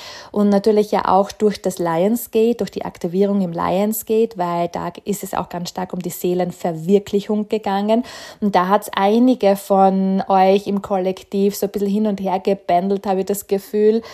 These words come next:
weil nämlich die Seele immer lauter geworden ist, ja, und sich durchsetzen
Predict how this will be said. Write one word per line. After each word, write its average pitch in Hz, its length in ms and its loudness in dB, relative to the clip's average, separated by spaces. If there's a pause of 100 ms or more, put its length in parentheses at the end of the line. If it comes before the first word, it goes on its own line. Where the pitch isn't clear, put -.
(280)
weil 196 460 6 (140)
nämlich 208 360 0
die 202 100 -2
Seele 202 360 2
immer 202 240 0
lauter 175 320 2
geworden 160 560 -4
ist, 202 420 0
ja, 190 220 0
und 190 300 -2
sich - 200 -6
durchsetzen 190 840 -2